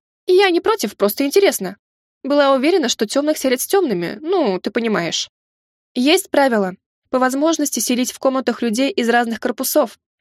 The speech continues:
Лучше даже разной полярности. Но это как получится. Откуда знаешь? Старший брат в прошлом году окончил.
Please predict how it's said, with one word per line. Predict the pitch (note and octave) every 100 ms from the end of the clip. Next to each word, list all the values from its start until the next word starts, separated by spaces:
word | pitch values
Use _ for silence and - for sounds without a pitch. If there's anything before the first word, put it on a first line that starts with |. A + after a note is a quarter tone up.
| -
Лучше | D4+ F4+ D#4
даже | C4 C4+ B3+
разной | B3+ A#3+ A#3
полярности. | G#3+ G#3+ G#3 F#3+ - G#3 - _ _ _
Но | B3+ C4 C4+ D4
это | F#4 E4+
как | D4
получится. | B3 A3 G#3+ - F#3+ - _ _ _ _ _ _ _ _ _
Откуда | - A3+ A#3+ G#3
знаешь? | G3 G3 D4+ - _ _ _ _ _ -
Старший | - C4 B3+ C4+
брат | A#3+ C#4+ C#4
в |
прошлом | - A3+ B3+ A#3
году | A#3 A#3+ B3
окончил. | - G3 F#3 G3